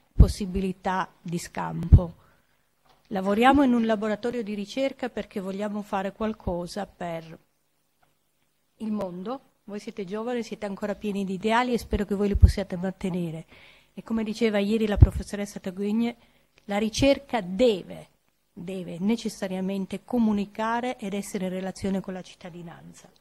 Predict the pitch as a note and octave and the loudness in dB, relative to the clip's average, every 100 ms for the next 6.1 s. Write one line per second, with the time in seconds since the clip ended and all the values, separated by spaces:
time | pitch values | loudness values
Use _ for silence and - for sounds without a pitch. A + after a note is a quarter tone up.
0 | _ _ - - _ - C#4 C4+ C#4 A#3+ | _ _ -20 -20 _ -4 -2 0 0 2
1 | C#4+ D4+ D#4 C#4 A#3+ - A3+ G3 A#3 C4+ | 2 2 2 -2 -4 -4 -6 -4 -2 0
2 | D#4+ - _ _ _ _ _ _ _ - | -2 -6 _ _ _ _ _ _ _ -10
3 | A#3 G#3 - C4 D#4 E4 E4+ - A3+ A3 | -6 -6 -2 2 2 0 -4 -6 -6 -6
4 | G#3+ A3 - A3+ - A#3 B3+ C4+ A#3+ G#3 | -6 -8 -8 -12 -6 -4 -2 -4 -6 -10
5 | G#3 F#3+ - F#3+ F3+ F#3 - G3+ G3 A#3+ | -10 -10 -10 -12 -10 -12 -12 -10 -8 -8